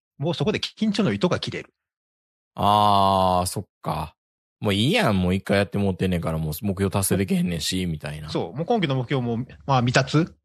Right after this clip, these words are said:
Speaker 2: うん。
Speaker 1: じゃあもうええわってなるでしょ？
Speaker 2: まあ、できもせんような目標を上げられるとね、もうみんな、
Speaker 1: うん。
Speaker 2: もう最初から配線処理みたいな感じで仕事しますからね。
Speaker 1: そう。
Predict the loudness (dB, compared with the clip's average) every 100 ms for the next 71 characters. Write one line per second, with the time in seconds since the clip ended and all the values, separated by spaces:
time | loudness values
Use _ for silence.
0 | -2 2 2 2 0 -2 -6 _ _ _
1 | _ _ -6 -6 -6 -8 -10 -12 _ _
2 | -2 0 0 -2 -2 -2 -2 0 0 2
3 | 2 2 2 0 -2 2 4 4 4 4
4 | 4 4 4 4 2 2 0 2 2 2
5 | 2 0 0 0 -2 0 2 2 0 -4
6 | -4 0 0 2 0 2 0 2 0 2
7 | 0 -2 -4 -4 -4 -4 -4 -4 -2 -2
8 | -2 -2 -6 -4 -4